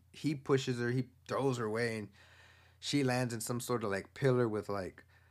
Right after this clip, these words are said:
blades or something sticking out. So she gets, she dies. She, you know, she gets impaled, falls down, is dying, and Riddick is able to get Lord Marshal in, in a comprosi-, compromising position,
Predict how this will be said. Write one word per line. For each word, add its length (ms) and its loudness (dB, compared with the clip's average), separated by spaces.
blades 460 4
or 60 -4
something 180 -2
sticking 380 -4
out. 200 0
So 120 -6
she 240 0
gets, 340 0
she 220 2
dies. 440 4
She, 240 -4
you 80 -6
know, 120 -2
she 160 0
gets 200 0
impaled, 520 0
falls 340 4
down, 380 0
is 140 -6
dying, 480 -2
and 560 -2
Riddick 380 2
is 100 -6
able 260 2
to 220 -4
get 180 0
Lord 220 2
Marshal 400 0
in, 240 -2
in 160 -6
a 80 -6
comprosi-, 640 -2
compromising 600 2
position, 680 -2